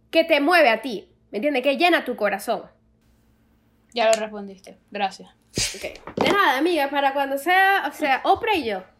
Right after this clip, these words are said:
Speaker 1: panísimas. <laughs>
Speaker 2: Por cierto, vi muchísimos videos de Oprah últimamente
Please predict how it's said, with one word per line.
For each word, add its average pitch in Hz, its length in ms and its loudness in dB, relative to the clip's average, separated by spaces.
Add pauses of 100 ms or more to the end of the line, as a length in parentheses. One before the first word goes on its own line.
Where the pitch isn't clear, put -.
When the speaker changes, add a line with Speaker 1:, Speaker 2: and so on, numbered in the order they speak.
(120)
Speaker 1:
panísimas. 254 680 -8 (240)
<laughs> - 1300 -4
Speaker 2:
Por 214 180 0
cierto, 202 360 -4
vi 208 100 -4
muchísimos 220 800 -6
videos 240 240 0
de 220 100 0
Oprah 208 360 -2
últimamente 220 880 -10